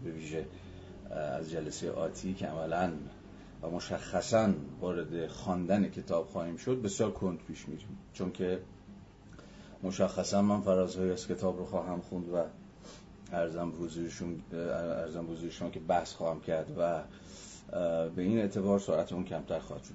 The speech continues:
بنابراین این مستلزم به حدی از صبور بودن و شکیبایی و طمأنینه و اینجور چیزها هستش. می‌گم،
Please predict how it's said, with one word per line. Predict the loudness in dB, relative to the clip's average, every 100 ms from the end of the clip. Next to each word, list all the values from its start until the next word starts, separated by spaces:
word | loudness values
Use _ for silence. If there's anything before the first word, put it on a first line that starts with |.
| 0
بنابراین | 4 8 8 8 8
این | 6
مستلزم | 6 6 6 6 4 4 2 0 -14 0
به | 0
حدی | 6 6 6 6
از | 6 4 -10 -14 -18 -18 -18 -18 -16
صبور | 2 4 4 2
بودن | 0 2 4 6
و | 4 0
شکیبایی | 0 -2 -4 -8 -2 0 2 2
و | 2 0
طمأنینه | -2 -2 0 -2 -4 -2 0
و | 2
اینجور | 0 -2 -6
چیزها | -8 -8 -8 2 2 2
هستش. | 0 -2 -2 -4 -8 -10 -6
می‌گم، | -2